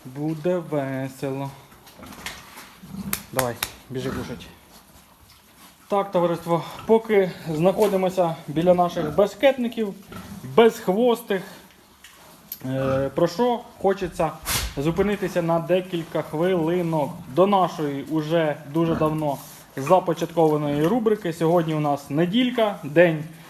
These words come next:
е, для свинарів купи-продай, тому що, я знаю, у більшості регіонів, е, України, е,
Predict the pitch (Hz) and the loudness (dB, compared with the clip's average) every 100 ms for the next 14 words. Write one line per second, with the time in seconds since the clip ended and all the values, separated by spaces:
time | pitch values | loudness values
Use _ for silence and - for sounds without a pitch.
0 | - - - - 147 143 165 165 170 170 | -20 -20 -12 -4 -2 4 4 6 2 2
1 | 170 170 151 - 196 180 208 196 196 208 | 2 0 -2 -4 -4 2 2 4 2 4
2 | 240 208 170 165 160 - 160 151 143 139 | 2 0 -2 -2 -4 -2 0 2 2 -2
3 | - 147 147 151 147 143 135 156 151 165 | -4 -2 0 0 0 0 -2 -6 -2 -2
4 | 170 151 156 143 - 139 143 156 160 151 | -2 -8 -4 -6 -4 -2 0 0 0 -2
5 | 147 139 143 - - - 135 139 - 175 | -2 -6 -10 -18 -20 -12 -4 -2 -2 -4
6 | 170 175 220 233 220 196 175 - - 127 | 2 2 2 0 0 -4 -8 -12 -6 -2
7 | 131 131 131 131 131 | 0 0 0 -2 -4